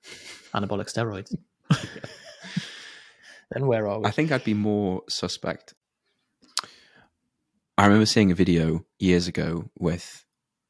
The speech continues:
Speaker 2: Alberto Nunez, which, speaking of which, have you seen Alberto Nunez recently?
Speaker 1: Yeah. <laughs>
Speaker 2: He's, like, at the final weeks of his prep.
Speaker 1: It was, so I remember finishing my diet and then seeing his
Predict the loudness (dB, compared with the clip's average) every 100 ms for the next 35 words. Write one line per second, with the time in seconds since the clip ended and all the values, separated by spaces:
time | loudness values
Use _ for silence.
0 | _ _ 0 2 4 4 4 2 2 2
1 | -2 -4 -4 -4 -4 -4 -6 -6 -4 -2
2 | 0 0 -2 -2 -2 -4 -6 -12 -12 -16
3 | _ _ _ _ -4 0 0 -4 _ -6
4 | -6 -6 -16 -20 -8 2 2 2 -2 -2
5 | -2 -2 0 -2 -2 -4 -10 -8 -8 -8
6 | -12 -20 _ _ 0 4 4 2 -2 -14
7 | -16 -6 0 2 4 2 0 -2 0 0
8 | 0 -2 -2 -2 -2 -2 -8 -14 -20 _
9 | -4 -2 0 -2 0 0 -2 0 -2 -2
10 | -6